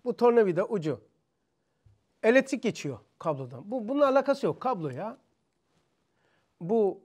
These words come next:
e, tornavida demiri, çi-, çakıyı, çiviyi çekti. Mıknatıslendi. Elektriği kesiyorsun, tornavida çekmiyor. Zahirde ba-, görünüşte,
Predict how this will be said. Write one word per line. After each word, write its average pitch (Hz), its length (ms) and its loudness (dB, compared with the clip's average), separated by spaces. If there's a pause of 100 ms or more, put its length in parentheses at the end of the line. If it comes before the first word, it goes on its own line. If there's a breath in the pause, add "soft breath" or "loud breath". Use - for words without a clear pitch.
(300)
e, 147 380 -10
tornavida 214 680 2 (200)
demiri, 170 600 0 (120)
çi-, 156 400 -12
çakıyı, 160 580 -2 (180)
çiviyi 196 320 -6
çekti. 151 460 -10 (260)
Mıknatıslendi. 165 880 -6 (920)
Elektriği 262 360 6
kesiyorsun, 240 580 2 (240)
tornavida 202 360 0
çekmiyor. 151 420 -14 (200)
Zahirde 214 520 8
ba-, 208 460 4
görünüşte, 214 340 6